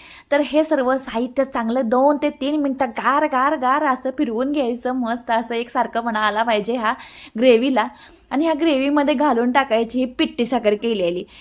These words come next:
जी आपण, अ, एक वाटी बारीक केलती ती. तर, अ, अशी पिठी साखर घालायची आणि त्यामध्ये घालायचं दोन चमचे मिल्क पावडर.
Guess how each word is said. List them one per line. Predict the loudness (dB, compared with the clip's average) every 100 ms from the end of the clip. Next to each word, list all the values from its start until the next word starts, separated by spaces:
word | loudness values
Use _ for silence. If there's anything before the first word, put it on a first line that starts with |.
| -10 2
जी |
आपण, | 4 4 2 4
अ, | 4 4
एक | 2 0 2
वाटी | 2 2 -2 0
बारीक | 2 2 2
केलती | -2 -2 -6 -6 _ _ _
ती. | -2 0 -2 -8 -20 _
तर, | 2
अ, | 6 6
अशी | 4 -2
पिठी | -6 -2
साखर | -2 -2 -2
घालायची | 0 0 0 -2 -6 -8 -6
आणि | -4 0
त्यामध्ये | 0 2 0 0
घालायचं | 0 2 0 0 -2 0
दोन | 0 0
चमचे | -2 -2 -2 -4 -4 -2
मिल्क | 0 0 -2 -4
पावडर. | -2 4 4 4 0